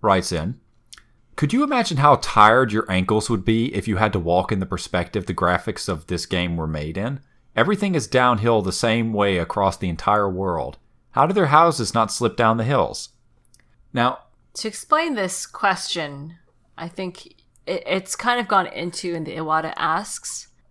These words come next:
Speaker 2: The, the top-down perspective works really weird in, with, like, three D sprites or so on.
Speaker 1: Yeah, the, the way that it's constructed is that it used to be that, um, things were just drawn in a way that doesn't really fit,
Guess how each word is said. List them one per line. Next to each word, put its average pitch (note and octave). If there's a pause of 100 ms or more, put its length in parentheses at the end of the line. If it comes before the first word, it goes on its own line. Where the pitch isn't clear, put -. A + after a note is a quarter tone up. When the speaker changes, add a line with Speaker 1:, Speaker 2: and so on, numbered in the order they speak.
(200)
Speaker 2:
The, F#3
the F#3+
top-down C4+
perspective F3
works E3
really E3+
weird D3
in, C#3 (300)
with, -
like, D#3
three D#3+
D D3+
sprites D3
or D3
so C#3
on. C3 (180)
Speaker 1:
Yeah, G2
the, F2+
the G2+
way C#3
that B2
it's G#2+
constructed F#2+ (160)
is A2+
that B2
it A#2+
used G3
to -
be C#3
that, G2+ (120)
um, F#2+
things A#2
were G#2
just G2+
drawn G2 (100)
in G2+
a F#2+
way F#2
that G2
doesn't G#2
really F#2+
fit, -